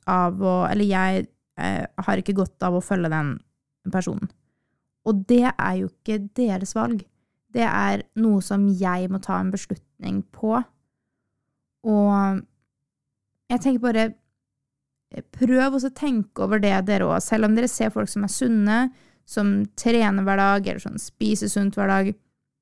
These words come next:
og hvis dere føler at det motiverer dere, prøv heller også å tenke, er det her, eh, noe som er sunt for meg? Blir jeg motivert på en positiv måte?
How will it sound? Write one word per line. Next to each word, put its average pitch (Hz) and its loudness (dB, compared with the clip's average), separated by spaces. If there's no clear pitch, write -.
og 233 2
hvis 214 0
dere 208 2
føler 202 2
at 180 -2
det 202 0
motiverer 202 2
dere, 185 2
prøv 254 4
heller 208 0
også 220 -2
å 226 -16
tenke, 208 -2
er 196 2
det 214 -4
her, 190 2
eh, 208 -4
noe 220 4
som 196 2
er 190 -2
sunt 190 -2
for 190 -6
meg? 277 2
Blir 208 0
jeg 196 2
motivert 190 -2
på 196 -2
en 202 -2
positiv 202 -4
måte? 220 -2